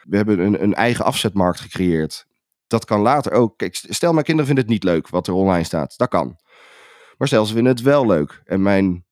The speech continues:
oudste dochter die wil heel graag een muziekcarrière beginnen. Die vindt zingen te gek. Ja, dan heeft ze al een,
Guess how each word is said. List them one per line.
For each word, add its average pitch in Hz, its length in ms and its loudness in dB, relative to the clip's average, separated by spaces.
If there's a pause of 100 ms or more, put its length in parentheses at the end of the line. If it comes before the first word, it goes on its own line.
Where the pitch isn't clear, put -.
(300)
oudste 104 320 -4
dochter 107 360 -2
die 110 240 0
wil 113 180 2
heel 120 160 2
graag 113 320 -2
een 110 400 -2
muziekcarrière 95 880 -2
beginnen. 85 320 -6
Die 90 80 -8
vindt 107 160 -6
zingen 117 300 2
te 95 120 -6
gek. 80 300 -10 (600)
Ja, 98 340 -2 (340)
dan 127 180 0
heeft 117 220 0
ze - 80 -4
al 92 200 -2
een, 82 100 -4